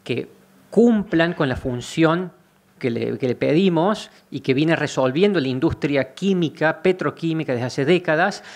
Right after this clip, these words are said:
pero que ahora lo haga sin generar el daño ambiental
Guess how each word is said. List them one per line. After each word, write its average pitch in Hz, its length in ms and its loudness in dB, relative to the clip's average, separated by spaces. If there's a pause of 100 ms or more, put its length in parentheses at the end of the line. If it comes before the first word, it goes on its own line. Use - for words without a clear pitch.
(180)
pero 139 120 4
que - 60 -4
ahora 190 220 2
lo 180 180 2
haga 185 300 0
sin 139 500 -2 (320)
generar 147 460 0
el 185 80 2
daño 185 320 2 (320)
ambiental 165 880 0